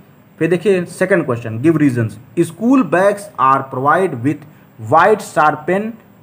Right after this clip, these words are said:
strip to carry them।" आपने देखा होगा आपका जो school bag है,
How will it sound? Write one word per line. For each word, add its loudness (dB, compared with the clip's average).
strip -2
to -2
carry 0
them।" -12
आपने -2
देखा -2
होगा -2
आपका 0
जो -2
school -4
bag -4
है, -14